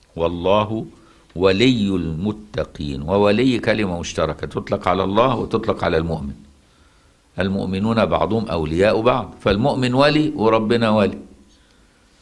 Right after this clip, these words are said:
كلمة مشتركة، لكن تختلف مرتبتها باختلاف ما نسبت إليه. فلما نقول الله ولي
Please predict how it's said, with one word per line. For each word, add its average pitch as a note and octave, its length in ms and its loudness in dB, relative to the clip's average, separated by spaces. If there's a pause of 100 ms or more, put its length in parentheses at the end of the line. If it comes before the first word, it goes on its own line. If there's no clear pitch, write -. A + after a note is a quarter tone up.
(260)
كلمة A2 380 4
مشتركة، F2 520 -2 (880)
لكن G2+ 420 0
تختلف A2+ 520 -2
مرتبتها G2 800 -2 (680)
باختلاف F2 840 -4 (140)
ما E2 160 -6
نسبت F2+ 440 -6
إليه. G#2+ 320 -4 (920)
فلما F2+ 280 -2
نقول G#2 200 0
الله F2 260 2
ولي A#2 380 4